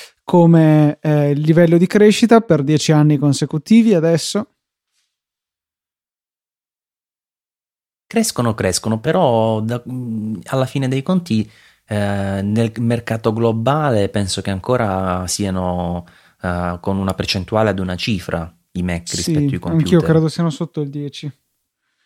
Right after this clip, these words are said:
Speaker 1: È che d'altronde, eh, se escludiamo proprio l'Air più economico in assoluto, rimangono dei computer costosi in un mercato composto in gran parte da computer economici,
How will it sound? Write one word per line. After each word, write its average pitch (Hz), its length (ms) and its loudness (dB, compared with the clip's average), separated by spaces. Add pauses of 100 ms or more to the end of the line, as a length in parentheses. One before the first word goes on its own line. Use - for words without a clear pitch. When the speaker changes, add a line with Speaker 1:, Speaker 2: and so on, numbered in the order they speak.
(220)
Speaker 1:
È 175 140 -12
che 220 100 -2
d'altronde, 214 800 0
eh, 165 580 0 (480)
se 190 400 2
escludiamo 175 640 4
proprio 170 280 2
l'Air 156 340 2
più 160 140 -2
economico 160 480 0
in 156 60 0
assoluto, 151 540 0
rimangono 180 520 4
dei 165 180 0
computer 156 480 0
costosi 160 760 2 (400)
in 165 160 4
un 165 120 6
mercato 165 540 4
composto 156 640 0
in 151 120 2
gran 160 320 2
parte 151 460 2
da 139 340 -2
computer 143 400 -2
economici, 135 640 -4